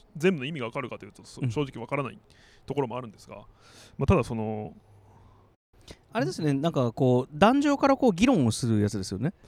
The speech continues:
Speaker 1: そうです。えーと、
Speaker 2: その、どっかの大隈講堂じゃないけど。
Speaker 1: そう、東大の、えーと、何十番、六十番教室だっけ？
Speaker 2: うん。
Speaker 1: えーと、駒場東大の方です。
Speaker 2: うん。
Speaker 1: の教室、今も残ってるらしいんですけど、そこに、えー、まあ、学生が呼んだわけですね。
Speaker 2: うん。
Speaker 1: その、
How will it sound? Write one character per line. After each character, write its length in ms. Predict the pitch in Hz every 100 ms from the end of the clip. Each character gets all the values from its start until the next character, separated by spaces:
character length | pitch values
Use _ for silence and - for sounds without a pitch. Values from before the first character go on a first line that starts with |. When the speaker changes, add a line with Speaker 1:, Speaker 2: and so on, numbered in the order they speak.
| - _
Speaker 1:
そ 160 | - 226
う 40 |
で 40 | 151
す。 100 | 131
え 40 |
ー 20 | 127
と、 40 |
Speaker 2:
そ 160 | - 127
の、 460 | 113 110 110 117
ど 120 | 139 135
っ 20 |
か 140 | 113
の 140 | 110 110
大 40 |
隈 200 | 107 120
講 280 | - 135 123
堂 120 | 113 110
じ 60 |
ゃ 20 |
な 80 | 110
い 60 | 107
け 80 | 101
ど。 160 | 101
Speaker 1:
そ 100 | 104
う、 60 | -
東 180 | 185 202
大 200 | 208 208
の、 260 | 240 151 -
え 180 | 123 113
ー 80 | -
と、 60 | 107
何 160 | 139 151
十 160 | 156
番、 100 | 151 -
六 220 | 135 131
十 120 | 180
番 200 | 190 180
教 160 | 165 151
室 200 | - -
だ 80 | -
っ 40 | -
け？ 100 | 175
Speaker 2:
う 40 |
ん。 480 | 151 131 123 113 104
Speaker 1:
え 40 |
ー 100 | 104
と、 380 | 123 117 117 - _
駒 220 | - 170 175
場 180 | 180 160
東 140 | 151
大 80 | 143
の 20 |
方 40 | 127
で 40 | 226
す。 20 |
Speaker 2:
う 40 |
ん。 640 | 202 180 147 127 110 104 -
Speaker 1:
の 160 | 208 202
教 220 | - 143
室、 80 | -
今 160 | 196
も 60 | 131
残 160 | 120 127
っ 20 |
て 100 | 123
る 80 | 110
ら 60 |
し 60 | -
い 20 |
ん 20 |
で 60 | -
す 60 |
け 40 | 175
ど、 120 | 147
そ 120 | -
こ 120 | - 190
に、 180 | 208 - _ _ _
え 200 | 127 131 139
ー、 20 |
ま 80 | 180
あ、 100 | 131
学 200 | 147 -
生 160 | 226
が 80 | 165
呼 80 | 170
ん 100 | 170
だ 80 | 151
わ 80 |
け 60 | -
で 80 | _
す 80 | 170
ね。 80 |
Speaker 2:
う 20 | 143
ん。 160 | 120
Speaker 1:
そ 80 | 107
の、 180 | 101